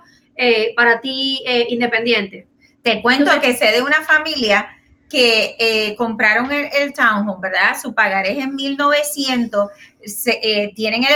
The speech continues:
Speaker 2: efficiency, porque obviamente, como dijo Mónica, tiene una entrada aparte, eh,
Speaker 1: Ujú.
Speaker 2: fuera de, de lo que es tu casita, y le rentaron el efficiency a un contable por mil dólares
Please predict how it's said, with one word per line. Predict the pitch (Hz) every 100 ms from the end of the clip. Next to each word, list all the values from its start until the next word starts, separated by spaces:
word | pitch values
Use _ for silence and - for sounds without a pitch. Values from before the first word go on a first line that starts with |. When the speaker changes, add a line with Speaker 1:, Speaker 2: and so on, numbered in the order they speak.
| 302
Speaker 2:
efficiency, | 302 302 294 247 240 226 220 - _ -
porque | 226 208
obviamente, | 196 214 254 285
como | 247 208
dijo | 254 285
Mónica, | 370 - 190
tiene | - 208 202
una | 233 240
entrada | 233 240 233 240 -
aparte, | 220 220 320 392 262 190 175 196 208
eh, | 202 220
Speaker 1:
Ujú. | 233 240
Speaker 2:
fuera | 254 247 262 247
de, | 233 214 202
de | 220 208
lo | 208
que | 220
es | 233
tu | 277 269
casita, | 220 - 339 226 180 - _ - _ -
y | 339 359
le | 311 285
rentaron | 262 240 226 254 254 311
el | 349 349
efficiency | 349 349 330 311 285 294 277 233
a | 226
un | 247
contable | 269 269 285 381 381 220 190 - _ _ -
por | 254 226
mil | 226 233 208
dólares | 202 151 147 - -